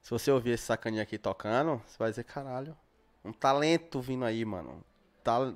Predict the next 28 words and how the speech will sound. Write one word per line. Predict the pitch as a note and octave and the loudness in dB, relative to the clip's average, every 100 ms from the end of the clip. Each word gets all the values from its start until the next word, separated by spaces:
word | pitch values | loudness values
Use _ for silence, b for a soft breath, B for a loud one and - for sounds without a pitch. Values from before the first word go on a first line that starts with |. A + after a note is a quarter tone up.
| - | 0
canta | C3+ - F3 | 0 4 2
muito. | E3+ D#3+ E3 F3 E3+ - G#2+ - _ b b b b b | 4 6 10 10 8 0 -20 -20 _ b b b b b
Canta | A#2+ A#2+ D#3 | -6 0 0
muito." | C#3 B2+ B2 B2 A#2+ | 2 0 0 -2 4
Marcos, | C3 C3 A2 | 4 4 0
obrigado, | A2+ B2+ A#2 G#2+ G2+ G2 | -2 -2 0 2 2 0
velho. | G2+ F2 | -6 -10
Você | G2+ - - | -12 -10 -4
é | G#2+ B2 - _ | -2 -2 -6 _
pica, | C3 B2+ - | -4 -4 -4
viado. | F2 D#2 - - _ b b b b b b b _ - | -8 -10 -14 -20 _ b b b b b b b _ -4
É... | G#2 A#2 A#2+ A#2+ A#2+ A#2+ A#2 A#2 A2 G2 F#2 - _ _ _ _ - | 0 2 4 4 4 4 2 0 -2 -4 -8 -14 _ _ _ _ -6
Stephanie | B2+ - D#3+ F3 F3+ E3 | -6 4 6 6 4 0
Santos | - D#3+ E3 D3+ | 2 0 2 -2
Ramos | A2+ B2 B2 G#2 F#2+ - - _ b b b b b | 0 2 2 -2 -10 -16 -20 _ b b b b b
botou | - - A2+ | -10 -2 -2
aqui, | - G2+ | -2 -4
ó. | |
"Você | G#2 A2+ C3 | -4 0 0
é | |
merecedor, | C3 C3 C3+ C#3 G#2 A2 | 4 2 4 0 0 -2
um | A2+ | -2
menino | A2+ A2+ A#2+ B2 - _ - | -2 -4 -4 -6 -8 _ -18
de | G#2 A2 | -10 -6
muita | A2 B2+ B2+ A2+ | -4 -4 -2 -4
luz. | G2+ G#2+ G#2 - - | -4 -6 -6 -8 -6
Deus | G#2+ A2 | -2 0
abençoe." | G#2+ A2 - - F#2 | -2 -4 -6 -4 -4